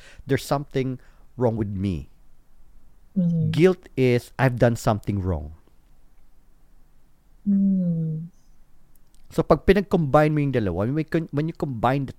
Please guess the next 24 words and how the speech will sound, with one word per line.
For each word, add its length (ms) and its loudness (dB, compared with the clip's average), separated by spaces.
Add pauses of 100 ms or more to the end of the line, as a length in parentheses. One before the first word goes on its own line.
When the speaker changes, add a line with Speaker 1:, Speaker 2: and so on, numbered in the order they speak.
Speaker 1:
two, 320 -4 (960)
that's 100 -4
a 60 0
very, 240 2 (240)
that's 320 -4
a 60 -8
very, 400 -4
uh, 600 -10 (440)
toxic 400 0
Speaker 2:
Hmm. 80 -2
Speaker 1:
mixture. 560 -6 (920)
Speaker 2:
Oo 160 -2
nga, 160 0
but 180 -4
self-sabotaging. 1300 4 (100)
Speaker 1:
Self-sabotaging, 880 -2
and 140 2
that 180 -2
can 240 0
really 260 0
lead 300 -4 (140)
to, 280 2 (560)
you 160 0
know, 280 -4